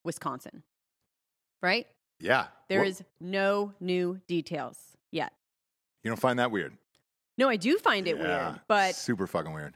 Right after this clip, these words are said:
Speaker 1: super weird, but there is nothing as of today.
Speaker 2: All right.
Speaker 1: They're not releasing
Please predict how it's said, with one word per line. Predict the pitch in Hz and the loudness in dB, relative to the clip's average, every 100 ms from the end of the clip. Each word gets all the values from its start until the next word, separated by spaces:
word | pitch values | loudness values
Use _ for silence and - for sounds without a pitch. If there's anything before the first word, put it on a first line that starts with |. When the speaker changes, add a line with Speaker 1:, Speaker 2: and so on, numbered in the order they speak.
| _ | _
Speaker 1:
super | 208 - 285 277 233 | -14 -4 -2 0 0
weird, | 202 170 151 | 0 -2 -2
but | 208 190 | -2 0
there | 214 208 | 0 0
is | 190 | 0
nothing | 202 196 208 - 220 214 | -2 -2 -2 -4 -6 -2
as | 190 202 226 | -2 0 -2
of | 214 | -4
today. | - 208 185 156 147 175 180 | -4 -2 0 -2 -4 -6 -4
Speaker 2:
All | 113 | -2
right. | 113 | -2
Speaker 1:
They're | 180 175 | -2 -2
not | 170 170 160 | -2 -4 -4
releasing | 175 175 - 175 160 | -6 -8 -6 -6 -8